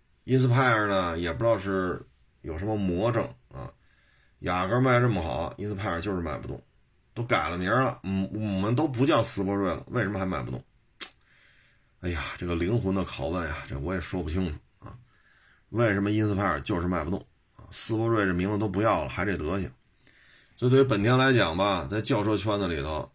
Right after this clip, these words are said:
如果他把凌派改吧改吧，英斯派尔改吧改吧，稍微再增加点销量，对于本田整个的年度销量是有好处的。这个我们只能是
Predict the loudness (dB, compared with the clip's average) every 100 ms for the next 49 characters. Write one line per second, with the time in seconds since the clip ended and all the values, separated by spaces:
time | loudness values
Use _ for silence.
0 | -14 -4 -2 0 0 0 -2 -6 -12 -6
1 | -4 0 -2 -2 -6 -8 -6 -8 -10 -12
2 | -20 _ -8 -6 -4 -2 -2 -4 -8 -6
3 | -8 -8 -12 -18 _ _ _ _ -10 -6
4 | 2 6 6 4 2 0 0 0 0 -4
5 | -4 -4 -4 -8 -16 _ -4 -2 -2 -4
6 | -4 -4 -2 0 -2 -6 -10 -8 -6 -2
7 | 0 0 -4 -4 -4 -4 -4 -6 -6 -8
8 | -6 -6 -8 -12 -14 -14 -16 _ _ _
9 | _ _ _ _ _ _ _ _ -20 -20
10 | -20 _ _ _ _ _ _ _ -6 -4
11 | -2 -2 -4 -4 -4 -2 -2 -2 -4